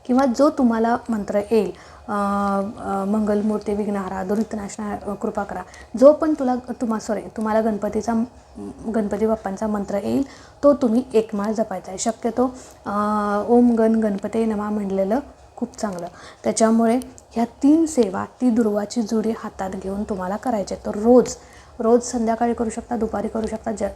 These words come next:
ज्यावेळी जमेल तुम्हाला त्यावेळी करू शकता. आता सगळ्यात पहिले ती दुर्वांच्या जो काड्यांचा, शेंड्याचा भाग आहे तो बाप्पाकडे करायचा, पानांचा भाग आपल्याकडे करायचा आणि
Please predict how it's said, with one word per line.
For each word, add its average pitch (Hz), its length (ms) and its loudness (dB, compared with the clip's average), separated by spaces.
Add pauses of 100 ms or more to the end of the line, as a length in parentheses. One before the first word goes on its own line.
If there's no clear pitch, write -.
ज्यावेळी 208 300 2
जमेल 208 360 -2
तुम्हाला 202 280 -4 (160)
त्यावेळी 196 220 -2
करू 254 220 -2
शकता. - 260 -10 (460)
आता 240 300 0 (320)
सगळ्यात 226 220 6
पहिले 226 340 2
ती 240 120 0
दुर्वांच्या 220 500 2
जो 233 120 0
काड्यांचा, 208 640 -4
शेंड्याचा 208 440 -2
भाग 226 180 0
आहे 208 100 -2
तो 254 100 -4 (260)
बाप्पाकडे 220 480 -2
करायचा, 202 340 -8
पानांचा 202 460 -6
भाग 202 100 -4
आपल्याकडे 202 480 -8
करायचा 190 360 -8 (440)
आणि 240 300 2